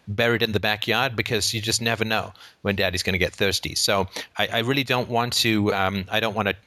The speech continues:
sell the Rolls Royces. Uh, uh, I don't want to, uh, uh, let loose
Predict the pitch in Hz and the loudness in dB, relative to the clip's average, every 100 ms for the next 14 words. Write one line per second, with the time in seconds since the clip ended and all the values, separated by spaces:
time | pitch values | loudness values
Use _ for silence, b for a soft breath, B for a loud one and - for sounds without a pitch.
0 | - - - 101 92 101 117 110 120 135 | -4 -2 2 2 2 2 4 4 2 2
1 | 135 139 131 - - B B 104 101 98 | 4 2 2 0 -2 B B 0 2 2
2 | 101 - 98 95 107 110 110 98 104 101 | 0 0 0 0 0 0 0 0 0 0
3 | - 104 98 95 92 101 95 107 107 107 | 2 2 2 2 2 2 2 0 2 2
4 | 120 - | 4 2